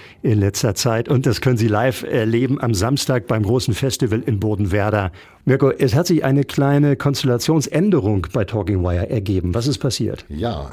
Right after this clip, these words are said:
Speaker 2: zweitausendneun ist ja unser Keyboarder Jörg noch dazugekommen, den wir also auch schon Ewigkeiten kennen und hat auch so ein bisschen, denke ich mal, vielleicht auch die Songs so ein bisschen mitgeprägt und die Richtung auch so ein bisschen verändert. Ja, und jetzt ist es halt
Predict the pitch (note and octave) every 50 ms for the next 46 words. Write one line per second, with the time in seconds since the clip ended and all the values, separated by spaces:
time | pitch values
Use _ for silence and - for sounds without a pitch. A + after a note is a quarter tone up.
0 | - - - - G#2+ A2 A2+ G#2+ F#2+ G#2 G2+ F#2+ A2+ C3+ C3 A2 - - G#2+ G#2
1 | F#2+ G2+ F2+ - - A2+ A2 A2 G#2+ G#2 G2+ G2 F#2+ F#2 F2+ D2+ E2+ F2 E2 D#2+
2 | D#2+ E2+ G2+ G2+ - C3+ A#2 - - C3 - - D3 C#3+ C#3+ D3 - - D3+ D#3
3 | E3+ F#3 F#3+ - - - - - - - - - - - F#2+ G2 F#2 F#2+ F#2 E2
4 | G2 F2+ F#2+ - - F2+ - C#2 G2+ G#2 G2+ - - G2+ F#2+ - - - - G#2
5 | A#2 C3+ C3+ A#2+ G#2+ G2 G2+ F#2+ F2+ F#2 G#2+ - - A2 A2 - A#2+ A2+ A2 C#3+
6 | C#3+ - - C#3+ C3 B2+ B2 B2 G2+ C#2+ D#2 G2 A2 G#2+ A2 A#2+ A2+ G2+ C3+ B2+
7 | A2+ - - A#2+ A2+ - A#2 A2+ A2+ F2+ - F2+ - - E2+ E2 D#2 F#2+ F#2+ -
8 | - A#2 C3 C3+ - C3+ B2+ B2+ - B2+ B2 B2+ C3 - - B2+ - - - C3
9 | C3+ C3 - - - G2 G#2 G#2+ G#2 - - G2 G2+ G#2 G#2 B2 A2 - E3+ C3+
10 | A2 G2 E2+ - E2 D2+ C#2+ - D2+ - D2+ B1+ A1 - F#3 E3 F3+ - - _
11 | _ _ - - - - _ _ _ - A#2 C3+ C3 G#2 F2+ G2+ F2 G#2+ C3 C3
12 | - - - - - A2 C3+ C3 G#2+ G#2+ A#2 A2+ G2 -